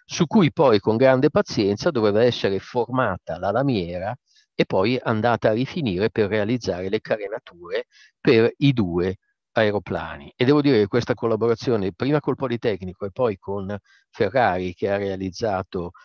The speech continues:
eh, tutto l'aspetto cad e l'aspetto cam, eh, sono state fondamentali per fare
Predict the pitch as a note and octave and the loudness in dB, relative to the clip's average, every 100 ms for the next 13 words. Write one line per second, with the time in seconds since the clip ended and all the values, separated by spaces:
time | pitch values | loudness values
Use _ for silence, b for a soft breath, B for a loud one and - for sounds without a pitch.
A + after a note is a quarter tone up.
0 | _ - G#2+ F#2+ F2+ - A#2 - G2 G2 | _ -6 -4 -4 -6 -8 -6 -2 0 0
1 | - G2+ G2 - G#2+ F#2 E2+ F#2 F#2+ G2 | -2 -2 -2 0 2 2 0 -2 -2 -6
2 | - A2 C#3+ - F#2+ E2 F#2 F#2+ A#2+ b | -4 -4 -4 -2 -2 -2 -4 -2 -2 b
3 | b b _ - A2 - A2+ A2 - A#2+ | b b _ -6 -4 -2 0 0 0 0
4 | A2+ A#2+ A2+ C3 C#3 F#2 F#2 A2+ - - | 0 0 2 2 2 2 0 -2 -4 -4
5 | E2 E2 F2+ | -6 -6 -10